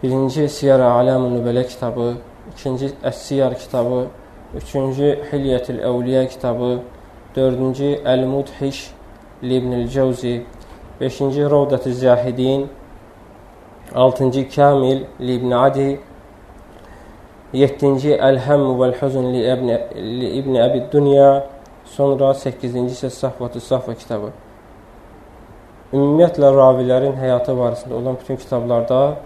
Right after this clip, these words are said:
belə məlumatlara rast gəlmək olar. Və inşallah bu qədər əsərdən sonra arxayınçılıqla imanın bir qəlbdə toplanmayacağını inşallah yəqin ki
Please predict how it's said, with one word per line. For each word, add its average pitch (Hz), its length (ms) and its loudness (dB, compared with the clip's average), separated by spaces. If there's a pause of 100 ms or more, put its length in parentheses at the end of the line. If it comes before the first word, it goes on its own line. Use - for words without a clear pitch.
(140)
belə 131 220 0
məlumatlara 120 800 0
rast - 180 -6
gəlmək 117 320 -4
olar. 107 220 -6 (1400)
Və 139 160 2
inşallah 165 640 4 (100)
bu 151 220 -2
qədər 143 320 6
əsərdən 147 480 4
sonra 131 380 0 (360)
arxayınçılıqla 135 880 0 (600)
imanın 139 640 2 (520)
bir 143 260 2
qəlbdə 131 540 2 (440)
toplanmayacağını 131 1120 0 (720)
inşallah 131 640 -2
yəqin 127 400 2
ki 127 180 -4